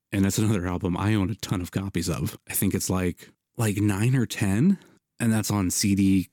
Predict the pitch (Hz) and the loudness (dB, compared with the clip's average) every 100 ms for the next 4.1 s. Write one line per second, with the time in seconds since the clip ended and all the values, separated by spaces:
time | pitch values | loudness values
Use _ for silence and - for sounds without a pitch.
0 | - 92 - 90 90 - _ _ _ - | -6 -4 -2 -2 -2 -6 _ _ _ -2
1 | 90 80 90 104 101 - _ _ - 120 | -2 0 0 0 -2 -12 _ _ -4 -2
2 | 117 - 101 95 92 - 101 - 90 82 | -2 -2 -2 -2 -2 -2 -2 0 0 -2
3 | _ _ _ - 104 90 87 85 82 58 | _ _ _ -4 -2 0 0 0 -2 -6